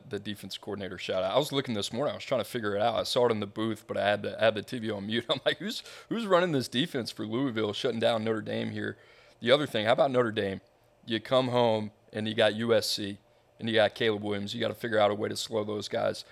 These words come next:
down. Now, the good thing is for Jared Parker, you should be able to put up some points against U S C. And if you can't, that's probably a bigger issue at hand. Pittsburgh and then on the road at Clemson. So not to mention Wake Forest,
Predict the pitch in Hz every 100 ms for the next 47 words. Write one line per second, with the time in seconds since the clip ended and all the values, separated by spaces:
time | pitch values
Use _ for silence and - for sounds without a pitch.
0 | - - - 110 104 104 107 104 104 110
1 | 135 - 117 107 107 110 - - 104 110
2 | 104 - 113 104 104 107 - 127 110 107
3 | 104 101 - 113 101 - 101 - 110 98
4 | 107 101 - 117 98 113 104 98 82 -
5 | 147 127 - - - - _ _ - 113
6 | - 120 113 107 101 107 104 104 - 107
7 | 101 101 101 98 - _ _ - 139 147
8 | - 135 135 - 110 110 113 110 110 120
9 | 127 104 107 107 101 - 107 104 - 98
10 | - 113 104 - _ _ - _ _ _
11 | _ - 113 131 120 113 107 104 107 -
12 | 120 120 113 -